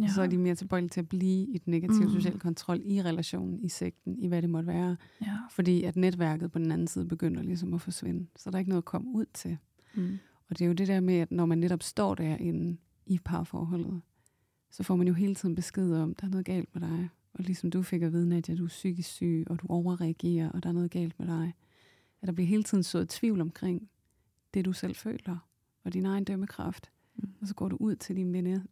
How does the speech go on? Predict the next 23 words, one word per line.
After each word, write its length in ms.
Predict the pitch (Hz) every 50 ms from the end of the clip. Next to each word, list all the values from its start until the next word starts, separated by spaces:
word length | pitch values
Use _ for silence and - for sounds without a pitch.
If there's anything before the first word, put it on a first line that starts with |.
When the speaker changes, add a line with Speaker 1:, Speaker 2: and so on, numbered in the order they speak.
| _ _ _
Speaker 1:
venner 320 | 185 190 185 190 202 202
og 80 | 190 190
veninder, 400 | 185 180 190 185 185 190 196 196 - _ _ _ _ _ _ _
og 140 | - 180 208
ikke 120 | 208 -
fordi 220 | - 208 196 196 185
de 120 | - 196 180
vil 180 | 190 214 220 202
gøre 260 | - - 175 170 170 175
det, 160 | 190 185 -
men 120 | 190 190
de 120 | 180 208 208
kommer 240 | - 208 185 180
også 140 | 180 208 - -
til 200 | - 180 175 -
at 60 | 185 180
så 120 | - -
tvivl 340 | - - - - 76 - 180
ved 80 | 175
din 140 | 185 196 190
dømmekraft 560 | 185 185 185 185 190 - - - 185 - -
og 60 | - -
sige, 320 | - - 190 185 196 185